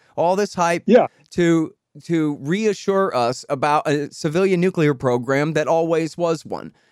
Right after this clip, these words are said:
Speaker 1: And so now if we lose the J C P O A, we go back to the narrative that they might make nukes, even though they're still in the deal. It was just, uh,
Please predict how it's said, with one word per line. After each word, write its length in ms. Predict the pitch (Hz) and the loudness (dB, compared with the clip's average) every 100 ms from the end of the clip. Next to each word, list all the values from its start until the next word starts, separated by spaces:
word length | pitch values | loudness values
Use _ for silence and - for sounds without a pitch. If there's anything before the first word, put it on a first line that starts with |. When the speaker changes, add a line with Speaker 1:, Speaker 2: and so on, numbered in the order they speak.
| - | -8
Speaker 1:
And 440 | 139 135 131 131 - _ _ _ | -2 0 0 -4 -8 _ _ _
so 320 | - 160 151 | -4 0 0
now 440 | 143 143 185 185 180 | 0 -2 0 -2 -2
if 200 | 156 - | -4 -4
we 120 | 143 | -2
lose 320 | 143 214 220 | 0 0 -2
the 80 | 185 | -6
J 200 | 156 151 | -4 -4
C 140 | - | -4
P 200 | 135 147 | -6 -2
O 160 | 135 147 | 0 0
A, 340 | 180 160 160 156 _ _ - | 0 -2 -4 -8 _ _ -6
we 140 | 151 | -2
go 120 | 170 | -2
back 380 | 143 151 175 214 | -2 0 0 0
to 140 | - | -2
the 100 | 147 | 0
narrative 560 | 131 123 113 113 113 104 | 0 2 2 2 0 0
that 180 | 127 127 | -2 0
they 120 | 139 | 0
might 300 | 131 135 135 | 0 0 -2
make 200 | 135 139 | -4 -4
nukes, 400 | 185 202 185 - _ _ _ _ - | -2 0 0 -4 _ _ _ _ -6
even 300 | 185 170 160 | -2 0 2
though 160 | 151 | 2
they're 120 | 147 147 | 2 0
still 440 | - - 139 139 | -4 0 2 4
in 100 | 135 | 2
the 80 | 135 | 2
deal. 380 | 143 147 131 131 | 2 2 4 2
It 80 | |
was 120 | 127 131 | 0 -4
just, 280 | 147 - _ _ _ _ - | -4 -6 _ _ _ _ -2
uh, 160 | 131 | -2